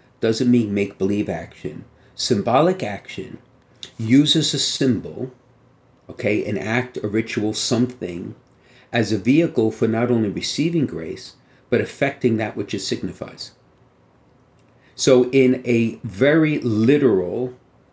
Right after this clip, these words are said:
concrete, materialistic world, there are signs galore, very few symbols. In theology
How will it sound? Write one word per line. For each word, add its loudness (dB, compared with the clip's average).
concrete, 0
materialistic 0
world, -6
there 4
are 4
signs -2
galore, 4
very 0
few -6
symbols. -8
In 2
theology 0